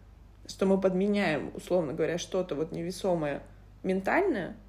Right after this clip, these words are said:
вот таким физическим. И, безусловно, вот здесь-то как раз-таки и зарождается вот этот корень Р П П. Давай поговорим о том, как вообще родители отвечают за наши отношения и почему иногда мы любовь находим в еде.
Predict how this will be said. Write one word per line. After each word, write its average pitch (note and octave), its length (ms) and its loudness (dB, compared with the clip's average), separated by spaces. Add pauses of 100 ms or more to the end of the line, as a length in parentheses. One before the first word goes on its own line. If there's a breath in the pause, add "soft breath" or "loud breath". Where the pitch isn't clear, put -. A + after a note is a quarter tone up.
(120)
вот F#3+ 100 -2
таким G#3+ 300 -4
физическим. G3+ 720 -6 (360)
И, - 80 -4
безусловно, F#3 600 2
вот D#3+ 160 -4
здесь-то F#3+ 340 -2
как F3 180 -8
раз-таки F3+ 360 -6
и - 20 -6
зарождается F#3 640 -2
вот - 140 -12
этот C#3 160 -10
корень D3+ 340 -8
Р D#3+ 160 -12
П E3 80 -6
П. - 260 -14 (500 soft breath)
Давай A3+ 240 4
поговорим A#3 380 2
о F3+ 60 -4
том, F3 180 -2
как G#3 220 -4
вообще F#3 240 -4
родители F3+ 480 -2
отвечают A3+ 760 -2
за F3+ 120 -4
наши E3 320 -6
отношения F3 500 -6
и - 140 -10
почему A3+ 400 -4
иногда F3 520 -2 (480 loud breath)
мы F3+ 120 2
любовь F3+ 360 4 (380)
находим F#3 560 -6 (560)
в - 60 -6
еде. D#3+ 320 -6